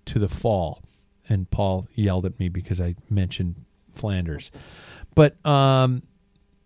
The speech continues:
what have, what have we learned from the covid? What could we reapply? And what do you guys think also that it's gonna do for bike racing? I think,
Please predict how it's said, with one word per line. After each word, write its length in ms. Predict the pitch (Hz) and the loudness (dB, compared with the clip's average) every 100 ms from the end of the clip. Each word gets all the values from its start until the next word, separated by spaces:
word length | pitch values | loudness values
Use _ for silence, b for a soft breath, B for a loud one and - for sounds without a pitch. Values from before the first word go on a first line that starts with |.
| _ _ | _ _
what 280 | 147 147 220 | -4 0 2
have, 160 | 208 - | 0 -2
what 320 | 151 147 208 | -6 -2 0
have 140 | 175 | 2
we 160 | 180 156 | 4 4
learned 480 | 123 123 123 117 - | 6 6 6 2 0
from 320 | - 107 101 | -2 0 -2
the 80 | 101 | -4
covid? 520 | - 113 101 98 95 | 0 2 4 0 0
What 240 | 110 139 | -4 -2
could 120 | - 143 | 0 0
we 180 | 135 | 0
reapply? 920 | 123 123 113 101 - 107 101 104 104 - | 0 0 0 0 0 0 2 2 0 -2
And 200 | 117 107 | -2 0
what 160 | 175 220 | 0 0
do 80 | |
you 120 | 214 190 | -2 0
guys 300 | 170 160 - | 0 0 -2
think 340 | 156 175 - | -4 -4 -2
also 460 | 139 175 - 123 117 | -2 -2 -2 -2 -2
that 180 | 123 | -2
it's 160 | 127 - | -2 -2
gonna 220 | 143 139 | -4 -2
do 140 | 139 147 | -2 -2
for 160 | 147 | -2
bike 280 | 135 127 147 | -4 -4 -4
racing? 360 | 117 - 101 101 | -8 -8 -10 -8
I 80 | 120 | -8
think, 300 | - 123 | -6 -10